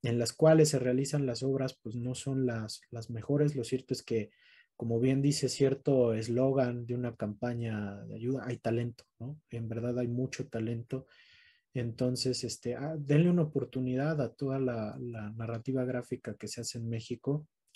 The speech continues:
Se van a divertir, se van a cuestionar, eh, pero sobre todo, sobre todo, les va a permitir ver otras perspectivas del grandioso mundo que es la narrativa gráfica, ¿no? Entonces yo los invito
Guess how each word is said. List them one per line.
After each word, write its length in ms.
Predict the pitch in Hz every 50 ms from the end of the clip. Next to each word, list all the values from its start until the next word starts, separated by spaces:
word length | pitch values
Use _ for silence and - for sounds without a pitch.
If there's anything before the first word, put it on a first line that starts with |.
| - _ _
Se 220 | - - - 110
van 280 | 113 127 127 127 131 127
a 120 | 131 127
divertir, 640 | 117 113 107 110 104 - - - 131 147 165 160 - _ _ _ - _ _ _ - - - - - - _
se 140 | - - 120
van 160 | 127 143 156
a 100 | 156 151
cuestionar, 720 | - 131 117 - - - 120 117 117 127 139 156 196 - - _ _ _ _ _ _ _ _ _ _ _ _ _ _ _ -
eh, 720 | 135 123 120 117 117 113 113 110 110 110 110 104 107 107 - _
pero 160 | - 117 117
sobre 340 | 110 - 117 113 113 113 113
todo, 300 | - - 139 131 135 139
sobre 320 | 135 - 127 113 113 113
todo, 420 | - - - 120 117 120 127 127 - _ _ - - - - - _ _
les 240 | - 117 113 117 120
va 80 | 135 139
a 100 | 139 -
permitir 560 | 147 135 139 131 123 120 113 - 139 135 131
ver 180 | 123 131 127 127
otras 320 | 127 127 - 127 120 -
perspectivas 840 | - - - 104 - - 110 104 - - 139 139 131 120 110 104 107
del 340 | 110 104 104 104 101 101 110 -
grandioso 580 | - 113 123 123 120 120 123 135 123 - -
mundo 340 | 127 123 123 123 123 120 -
que 140 | - 117 113
es 240 | 113 - - - _ _ _ _ _ _ _ _ _ _ _ -
la 460 | 120 117 117 110 110 107 104 104 110
narrativa 600 | 135 131 123 117 110 110 104 - - 120 113 107
gráfica, 460 | 104 98 98 - - - - - 87
¿no? 160 | 101 101 107 110
Entonces 400 | 113 - 113 110 113 117 107 -
yo 180 | - 110 110
los 260 | 110 104 101 - -
invito 580 | 104 104 107 117 127 - - - 139 139 147 -